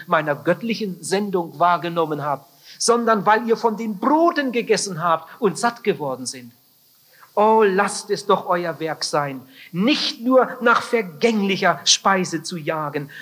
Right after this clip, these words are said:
sondern nach der Speise, die euch zum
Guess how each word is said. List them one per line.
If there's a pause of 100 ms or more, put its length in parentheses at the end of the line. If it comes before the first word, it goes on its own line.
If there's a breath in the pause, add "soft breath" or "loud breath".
sondern
nach
der
Speise, (240 loud breath)
die
euch
zum